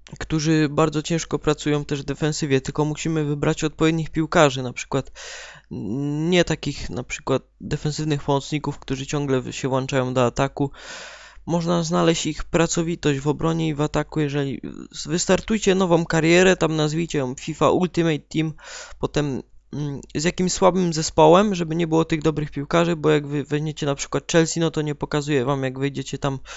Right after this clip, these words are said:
w szukaj piłkarzy, nie, nie pokaże wam zawodników z Chelsea. Także weźcie jakiś słaby zespół i wtedy szukacie i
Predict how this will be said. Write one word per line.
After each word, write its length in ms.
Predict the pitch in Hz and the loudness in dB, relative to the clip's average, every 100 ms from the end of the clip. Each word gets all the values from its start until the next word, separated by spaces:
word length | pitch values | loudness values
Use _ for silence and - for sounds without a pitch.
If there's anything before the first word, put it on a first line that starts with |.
| - | -18
w 80 | - | -8
szukaj 320 | - 151 151 | -4 2 0
piłkarzy, 560 | 143 143 143 147 147 143 | 0 -4 0 2 2 -2
nie, 180 | 143 131 | -2 -4
nie 120 | 110 139 | -6 -6
pokaże 460 | 139 143 139 139 | -4 -2 -2 -2
wam 240 | 135 135 131 - _ _ _ _ - - - | -2 -2 -4 -12 _ _ _ _ -20 -20 -8
zawodników 600 | 143 139 139 143 147 139 | 0 2 2 0 -4 -6
z 60 | - | 2
Chelsea. 400 | 135 117 - - - - - | 4 4 -2 -12 -14 -16 -8
Także 260 | 139 147 147 | -4 -2 0
weźcie 240 | 156 156 | 0 0
jakiś 220 | 147 151 | -2 -4
słaby 320 | - 147 151 | 0 0 2
zespół 460 | 147 156 - 214 233 - - - - - - | 2 2 4 2 2 -4 -20 -18 -16 -16 -8
i 100 | 165 | -4
wtedy 280 | - 180 180 | 0 2 2
szukacie 580 | 190 - 147 - 120 - | 0 2 0 2 -4 -4
i 420 | 92 135 135 | -4 -4 -4